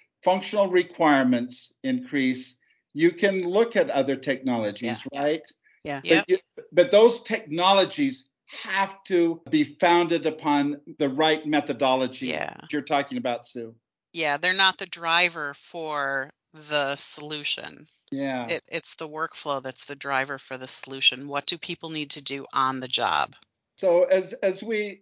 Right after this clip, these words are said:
Speaker 1: as we talk about technology, it's exciting stuff. I mean, there are amazing things happening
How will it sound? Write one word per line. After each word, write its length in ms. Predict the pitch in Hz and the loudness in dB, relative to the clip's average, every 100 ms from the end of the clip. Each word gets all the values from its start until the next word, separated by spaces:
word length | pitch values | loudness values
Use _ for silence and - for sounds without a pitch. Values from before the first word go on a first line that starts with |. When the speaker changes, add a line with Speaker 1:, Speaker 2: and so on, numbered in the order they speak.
| 190 | -4
Speaker 1:
as 160 | 175 175 | -4 -2
we 140 | 180 | -2
talk 440 | 175 - 285 - 156 | -2 -8 -6 -2 -2
about 540 | 127 127 120 117 - - _ | 4 4 4 0 -6 -18 _
technology, 1040 | - 131 127 120 113 110 - 110 104 90 _ _ _ _ _ | -2 0 2 0 0 -4 -4 -4 -4 -6 _ _ _ _ _
it's 240 | 180 196 214 | 2 2 0
exciting 640 | 208 - 160 175 170 143 | -2 2 4 6 6 4
stuff. 440 | - - 180 - - - 147 | 2 -4 -4 -4 -18 -12 -8
I 200 | 156 165 | 2 2
mean, 200 | 165 175 | 2 0
there 280 | 151 185 185 | 6 8 8
are 320 | 151 156 160 160 | 6 6 4 2
amazing 880 | 147 160 180 190 185 170 160 147 139 | -2 -2 -4 0 0 2 6 6 6
things 260 | 156 147 139 | 4 4 2
happening 920 | 147 143 143 131 131 - 127 123 | 0 2 4 4 0 -2 2 2